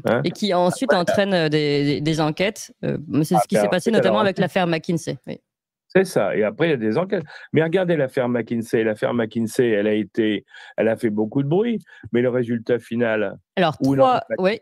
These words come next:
Speaker 2: eh ben, il y en a pas, parce que le, le, le P N F, le Parquet national financier, a été saisi de trois, euh, ch-, chefs d'accusation. Euh, enfin, c'est au-, autosaisi. Euh, mais évidemment, euh, le P N F, on a remarqué, pouvait avoir une célérité différente, euh, en fonction qu'il s'agit de François Fillon ou d'autres.
Speaker 1: Exactement,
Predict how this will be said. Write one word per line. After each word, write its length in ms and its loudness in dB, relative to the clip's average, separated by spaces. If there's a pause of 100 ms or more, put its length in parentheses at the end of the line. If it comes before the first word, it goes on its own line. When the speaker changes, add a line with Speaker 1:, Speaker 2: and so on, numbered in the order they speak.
Speaker 2:
eh 140 0
ben, 80 2
il 80 0
y 40 -2
en 60 -2
a 80 0
pas, 180 0
parce 200 -2
que 100 -8
le, 180 4
le, 220 2
le 160 0
P 220 0
N 280 -2
F, 240 -16
le 360 -4
Parquet 240 -2
national 280 -2
financier, 420 -2
a 20 0
été 160 -4
saisi 280 -2
de 100 0
trois, 340 2
euh, 400 0 (100)
ch-, 360 -6
chefs 300 -4
d'accusation. 680 -2 (440)
Euh, 140 2
enfin, 160 2
c'est 300 -4
au-, 260 0 (180)
autosaisi. 600 -2 (420)
Euh, 160 6
mais 260 4
évidemment, 540 2 (100)
euh, 140 0
le 320 2
P 140 -4
N 180 2
F, 80 -10
on 80 -2
a 80 2
remarqué, 540 -2
pouvait 320 -2
avoir 280 0
une 160 0
célérité 460 -2
différente, 600 0
euh, 180 2
en 100 -2
fonction 600 -8
qu'il 180 -6
s'agit 280 -4
de 140 -2
François 300 -2
Fillon 420 0
ou 80 -2
d'autres. 240 -2
Speaker 1:
Exactement, 460 2